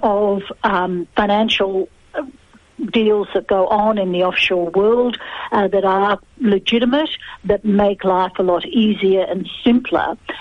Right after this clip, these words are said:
uh, for companies and corporations. The difficult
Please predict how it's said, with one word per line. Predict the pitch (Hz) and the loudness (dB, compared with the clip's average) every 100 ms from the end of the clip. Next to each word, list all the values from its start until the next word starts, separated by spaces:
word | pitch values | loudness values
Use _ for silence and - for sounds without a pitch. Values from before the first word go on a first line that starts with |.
| - | -4
uh, | 214 196 | 0 0
for | 220 | -2
companies | - 202 190 190 175 | -2 -2 0 0 0
and | 190 175 | -2 -2
corporations. | - 180 175 180 180 180 - 147 131 - - - - - - | 0 0 2 0 2 2 0 -2 -2 -6 -14 -10 -8 -8 -6
The | 214 202 | -2 0
difficult | 240 269 - 320 233 185 | 2 0 0 0 2 0